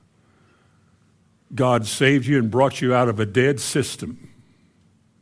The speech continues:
I had to leave the church I was in, not because I didn't love the people. I loved all of them. I grew up there my whole life, Christian church. Things happened, things changed. And when the preacher begins to say things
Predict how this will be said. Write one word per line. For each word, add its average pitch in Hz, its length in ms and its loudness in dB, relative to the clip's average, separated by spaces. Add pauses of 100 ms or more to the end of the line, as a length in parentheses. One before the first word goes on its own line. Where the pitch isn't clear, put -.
(1160)
I 131 100 4
had 135 240 0
to 123 80 -2
leave 131 300 2
the 123 100 -4
church 156 340 -2
I 151 120 4
was 151 240 0
in, 107 360 0
not 110 200 -4
because 110 320 -4
I 113 60 0
didn't 117 260 2
love 120 180 0
the 117 80 -4
people. 139 380 -2 (400)
I 143 60 -4
loved 131 200 2
all 131 260 2
of 98 80 -2
them. 110 60 -4
I 107 60 -2
grew 131 240 2
up 131 100 -2
there 110 120 -2
my 110 120 0
whole 113 220 -2
life, 113 480 -4
Christian 113 340 -4
church. 135 500 -8 (1600)
Things 135 380 0
happened, 123 420 -2
things 110 280 -4
changed. - 720 -10 (1160)
And 123 100 2
when 120 100 2
the 117 80 0
preacher 180 340 0
begins 123 340 0
to 135 80 -8
say 127 240 -2
things 120 560 -4